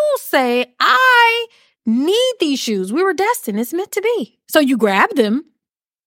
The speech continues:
you go to the register, ring up, and you skip merrily out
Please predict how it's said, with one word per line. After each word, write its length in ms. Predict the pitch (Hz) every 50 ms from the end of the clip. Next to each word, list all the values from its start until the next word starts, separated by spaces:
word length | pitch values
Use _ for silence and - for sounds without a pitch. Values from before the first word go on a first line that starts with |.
| _ _ _ -
you 180 | 220 240 240
go 520 | 208 185 170 - 240 233 233 233 269 311 339
to 680 | - - - - 320 311 311 311 311 311 320 330 330 _ _ _ _ _ _ _ -
the 100 | 381 381
register, 680 | 285 269 269 254 277 285 - - 320 320 330 359 403 427 -
ring 380 | 302 254 220 277 311 359 392 403 - -
up, 280 | 269 277 320 - _ _ _ -
and 220 | 254 254 269 269
you 100 | 320 370
skip 420 | - - - - - - 427 - -
merrily 800 | - 262 285 320 349 381 427 427 349 254 214 190 180 185 220 220 - - - - - _ _ -
out 300 | - 277 294 302 294 _